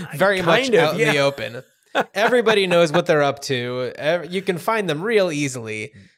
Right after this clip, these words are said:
Speaker 2: Yeah. Well, the Dick Tracy villains, they were the only ones who had, like, you know, prune-faced
Speaker 1: Yeah,
Speaker 2: or
Speaker 1: flat
Speaker 2: flat
Speaker 1: top.
Speaker 2: top heads. And,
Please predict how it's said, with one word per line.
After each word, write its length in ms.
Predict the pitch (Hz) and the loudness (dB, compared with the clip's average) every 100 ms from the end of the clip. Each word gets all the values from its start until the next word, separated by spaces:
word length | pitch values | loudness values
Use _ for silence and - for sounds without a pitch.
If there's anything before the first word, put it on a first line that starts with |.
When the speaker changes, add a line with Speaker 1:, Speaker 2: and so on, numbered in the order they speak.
| _ _ _ _ - _ _ _ | _ _ _ _ -20 _ _ _
Speaker 2:
Yeah. 320 | 180 147 104 - _ _ _ | 0 0 -2 -10 _ _ _
Well, 80 | 175 | -4
the 100 | 220 | -2
Dick 160 | 254 | -4
Tracy 340 | - 185 190 190 | -2 -2 -2 0
villains, 360 | 135 127 123 | 0 0 -2
they 120 | 127 139 | -2 -2
were 140 | 139 | 0
the 120 | 135 | -2
only 200 | 131 131 | -4 -4
ones 220 | 127 123 | -6 -6
who 80 | 131 | -4
had, 160 | 120 110 | -4 -2
like, 260 | 113 104 | -6 -8
you 80 | 123 | -6
know, 160 | 113 104 | -4 -4
prune-faced 800 | - 123 113 107 107 101 92 - | -6 -8 -8 -6 -6 -4 -8 -8
Speaker 1:
Yeah, 240 | 160 135 123 | -4 -4 -4
Speaker 2:
or 140 | 104 | -10
Speaker 1:
flat 360 | - - 113 - | -6 -4 -4 -4
Speaker 2:
flat 100 | 120 | -4
Speaker 1:
top. 280 | 101 98 _ | -2 -4 _
Speaker 2:
top 40 | |
heads. 400 | 92 104 95 92 | -8 -6 -6 -10
And, 260 | 92 92 90 | -12 -12 -12